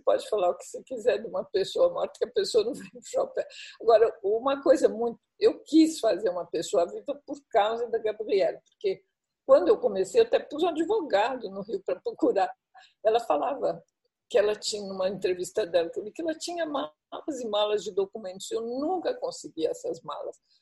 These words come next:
Mas daí eu já estava enfiada lá e vi que dava para fazer uma biografia com as fontes que eu tinha. Enquanto que eu pensava, não, eu tenho que pegar uma pessoa viva, porque uma pessoa viva eu posso perguntar o que eu quiser.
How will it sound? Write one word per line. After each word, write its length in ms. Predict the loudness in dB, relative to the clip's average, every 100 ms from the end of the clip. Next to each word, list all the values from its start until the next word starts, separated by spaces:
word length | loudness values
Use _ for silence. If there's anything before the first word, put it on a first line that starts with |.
| _
Mas 120 | -6
daí 180 | -2 0
eu 120 | 0
já 140 | 0 -2
estava 420 | 0 0 0 -6
enfiada 560 | -8 -6 -2 -2 -2
lá 180 | -2 -2
e 120 | -2
vi 180 | -4 -8
que 120 | -14
dava 280 | -2 0 0
para 160 | -2 -6
fazer 260 | -6 -4 -6
uma 180 | -6 -4
biografia 520 | -2 -2 -4 -4 -4
com 80 | -4
as 120 | -6
fontes 340 | -6 -8 -10
que 100 | -4
eu 100 | -4 -2
tinha. 320 | -6 -8 -10 _ _ _ _ _ _
Enquanto 540 | -14 0 0 0 -4 -12
que 400 | -8 -6 -8 -4
eu 140 | -4
pensava, 540 | -2 -4 -4 -4 -4 -6
não, 180 | -4 -2
eu 60 | -2
tenho 280 | -4 -6 -10
que 120 | -6
pegar 260 | -4 -2
uma 200 | -4 -4
pessoa 500 | -6 -8 -4 0 0
viva, 440 | -2 -4 -4 -4 -8 -8
porque 240 | -10 -8
uma 160 | -6 -6
pessoa 460 | -8 -6 -4 -4 -4
viva 200 | -6 -6
eu 60 |
posso 340 | -2 -2 -2 -4
perguntar 500 | -4 -4 -6 -2 -2
o 120 | -2
que 100 | -4
eu 100 | -6
quiser. 540 | -4 -6 0 2 2